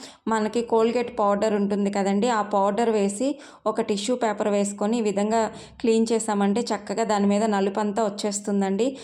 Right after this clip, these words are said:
చక్కగా కొత్త వాటిలాగా అయిపోతాయన్నమాట వెండి సామాన్లు. నేనైతే వెండి సామాన్లు ఇలాగే క్లీన్ చేస్తాను.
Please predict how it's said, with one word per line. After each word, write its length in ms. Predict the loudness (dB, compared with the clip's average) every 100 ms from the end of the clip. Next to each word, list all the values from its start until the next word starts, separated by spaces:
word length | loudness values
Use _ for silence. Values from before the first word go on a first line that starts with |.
| -14 -6
చక్కగా 380 | -2 0 0
కొత్త 300 | 0 -2 -2
వాటిలాగా 460 | 0 0 0 -2 0
అయిపోతాయన్నమాట 840 | 0 0 -2 -2 0 0 0 -2 0
వెండి 280 | 0 0 -2
సామాన్లు. 580 | -2 0 0 0 0 -4 -16 -6 0
నేనైతే 380 | 0 0 -2
వెండి 240 | -2 0 0
సామాన్లు 380 | 0 0 0 2
ఇలాగే 340 | 2 2 0
క్లీన్ 340 | 0 0 0 0
చేస్తాను. 520 | -4 -2 -2 0 -2